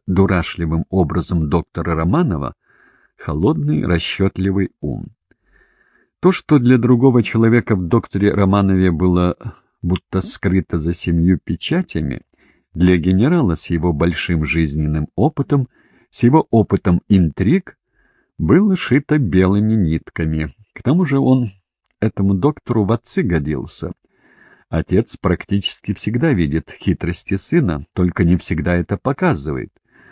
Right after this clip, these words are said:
Сын думает, что он оригинален,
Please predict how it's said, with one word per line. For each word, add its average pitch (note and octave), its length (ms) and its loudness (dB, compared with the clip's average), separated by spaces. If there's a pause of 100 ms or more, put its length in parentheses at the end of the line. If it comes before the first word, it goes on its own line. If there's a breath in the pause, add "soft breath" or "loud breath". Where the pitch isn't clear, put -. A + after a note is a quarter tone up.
(280 loud breath)
Сын G3+ 260 2
думает, D3+ 380 2
что - 320 0
он F#2 260 2
оригинален, F#2+ 920 2